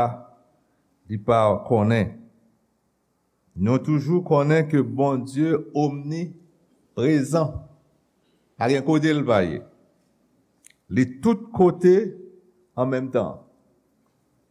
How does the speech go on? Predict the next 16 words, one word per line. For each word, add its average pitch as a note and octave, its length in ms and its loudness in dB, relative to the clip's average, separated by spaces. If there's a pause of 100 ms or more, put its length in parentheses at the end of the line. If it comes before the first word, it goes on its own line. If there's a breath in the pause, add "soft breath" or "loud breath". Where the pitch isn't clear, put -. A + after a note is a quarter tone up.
(680)
Nou B2+ 560 2
toujou C3 400 0
konnen C3+ 320 2
ke B2+ 160 0
Bondye, B2+ 960 0
son A#2+ 400 -2
Dye C3+ 240 -2
damou, B2 800 2 (1400)
all C3+ 260 2
love D3+ 320 4
and A2 160 2
God. F#2 380 -4 (1500)
Un G2+ 80 -4
Bondye C#3+ 480 2
ki D3+ 80 0
enfini, D3+ 640 -4